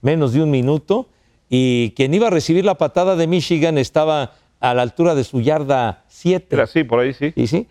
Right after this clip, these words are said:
Speaker 1: y entonces se le resbala el balón y se le va rumbo a su zona de anotación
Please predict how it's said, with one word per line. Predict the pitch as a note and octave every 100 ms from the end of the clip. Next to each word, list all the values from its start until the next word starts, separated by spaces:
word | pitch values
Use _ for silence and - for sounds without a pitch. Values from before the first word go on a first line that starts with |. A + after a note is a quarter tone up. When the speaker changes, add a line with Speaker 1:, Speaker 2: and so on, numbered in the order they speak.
| _ -
Speaker 1:
y |
entonces | C3+ - G#3+ A3+ F3+ - _
se | - E3+
le | D#3 D#3+
resbala | D#3 C3 G#3+ C4
el | A#3
balón | B2+ C3+ D3+ D#4 _ _ -
y | D#3+
se | F3+
le | E3
va | E3 G#3
rumbo | A3+ A3+ F3
a |
su | D3 D3
zona | F#3+ A3 A3+
de | F3+
anotación | D3+ C#3 D3+ A2+ C#3 G3+